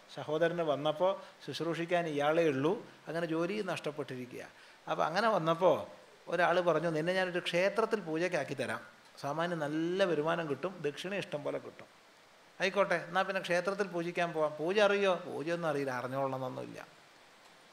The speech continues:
ഇച്ചിരി പൂവൊക്കെ വെച്ച് ചമൽക്കാരായിട്ട് ഒക്കെ ഒന്ന്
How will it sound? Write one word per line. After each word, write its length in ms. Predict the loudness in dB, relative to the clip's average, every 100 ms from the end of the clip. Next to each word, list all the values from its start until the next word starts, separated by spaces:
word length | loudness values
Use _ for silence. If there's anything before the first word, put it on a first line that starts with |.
| -20 -20 -20 -20 -20 -8
ഇച്ചിരി 220 | -4 -2
പൂവൊക്കെ 440 | -2 2 2 2
വെച്ച് 300 | 0 -2 -2
ചമൽക്കാരായിട്ട് 880 | 0 0 0 4 6 6 6 2 -4 -6
ഒക്കെ 180 | -6 -4
ഒന്ന് 140 | -4